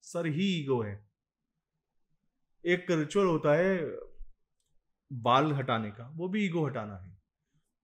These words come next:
ईगो जब हट जाता है ना आपका, आपका सर हट जाता है, आप अपनी बुद्धि चलानी बंद कर देते हो। जब आप सरेंडर हो जाते हो, जब आप सर झुकाते हो ना मंदिर में जाके और दंडवत प्रणाम करते हो, सारी ईगो खत्म हो जाती है।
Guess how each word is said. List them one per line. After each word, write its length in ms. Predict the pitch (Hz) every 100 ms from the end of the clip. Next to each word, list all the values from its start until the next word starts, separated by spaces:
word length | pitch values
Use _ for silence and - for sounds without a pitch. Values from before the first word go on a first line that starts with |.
| _
ईगो 320 | 165 160 180 226
जब 200 | 208 202
हट 180 | 165
जाता 260 | 143 147 143
है 60 | 139
ना 80 |
आपका, 520 | 170 147 - 120 113 -
आपका 180 | 123 165
सर 280 | - 165 151
हट 120 | 123
जाता 260 | 113 107
है, 80 | 143
आप 60 | 151
अपनी 160 | 160
बुद्धि 280 | 165 139 131
चलानी 260 | 151 147 147
बंद 200 | 139 131
कर 80 | 113
देते 180 | 104
हो। 60 | 131
जब 100 | 147
आप 80 | 160
सरेंडर 460 | - 156 160 175
हो 100 | 156
जाते 300 | 123 117 -
हो, 80 | 135
जब 200 | 135 143
आप 360 | 151 151 - _
सर 300 | - - 175
झुकाते 480 | 151 131 139 139 170
हो 120 | 151
ना 260 | 135 151 - _ _ _ _ _ _ _ _ _ _ _ 135
मंदिर 280 | 131 135
में 120 | 131 123
जाके 320 | 113 - 98 - _ _
और 180 | 131 131
दंडवत 300 | 127 151 175
प्रणाम 360 | 175 143 131 123
करते 280 | 117 98 101
हो, 80 | 95 _ _ -
सारी 300 | 151 156 175
ईगो 140 | 160 156
खत्म 300 | 143 135 127
हो 120 | 113
जाती 280 | 101 104 107
है। 160 | 98